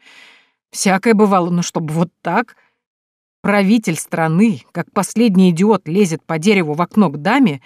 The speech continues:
и получает от нее по своей дурной голове не каким-нибудь благородным оружием, а под носом. Позорище. Славы единому никто не видел, а то бы этот случай историческим стал.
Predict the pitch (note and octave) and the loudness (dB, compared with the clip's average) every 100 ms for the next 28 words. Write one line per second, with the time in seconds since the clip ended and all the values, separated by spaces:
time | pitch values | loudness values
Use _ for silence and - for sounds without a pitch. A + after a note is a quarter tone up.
0 | _ _ _ _ - F#3+ A3+ G#3+ - A3+ | _ _ _ _ -8 0 2 2 2 0
1 | C4 C#4 B3+ B3 A3+ G#3+ A3 G3+ G#3 F3 | 0 2 4 4 2 -2 0 2 2 2
2 | G3+ G3+ G#3+ G3 G3+ F#3+ A3+ G#3+ F#3 F#3+ | 4 6 4 2 0 0 2 2 0 -2
3 | - C#4+ E4 F#3+ D#3+ F3 F#3 G#3+ D#3+ E3 | 0 0 0 -4 -2 -2 0 0 0 0
4 | F#3+ A3+ G3+ F3+ F#3+ A#3+ B3+ A#3+ B3+ A#3 | 0 0 0 0 0 2 0 0 0 0
5 | F3+ C#3+ C#3 _ _ _ _ _ _ _ | -2 -8 -12 _ _ _ _ _ _ _
6 | - F#3+ E3 D#3+ D#3+ C#3+ C3+ - D3 _ | -6 -2 -2 -4 -4 -6 -8 -10 -14 _
7 | _ _ _ _ _ _ _ _ - F#3+ | _ _ _ _ _ _ _ _ -10 -2
8 | A3 B3 A#3 G3+ A3+ A#3 G#3 - G3 A3 | 0 2 2 4 6 6 4 2 2 4
9 | F#3+ G#3 E3 D3+ - E3+ D#3+ E3+ F#3 - | 4 0 -2 -6 -10 -14 -8 -8 -8 -8
10 | F#3+ G#3 A3+ G#3 G#3 E3+ E3+ - A3+ F#3 | -6 -2 -2 0 0 -2 -4 -6 -4 -4
11 | - C3 | -6 -10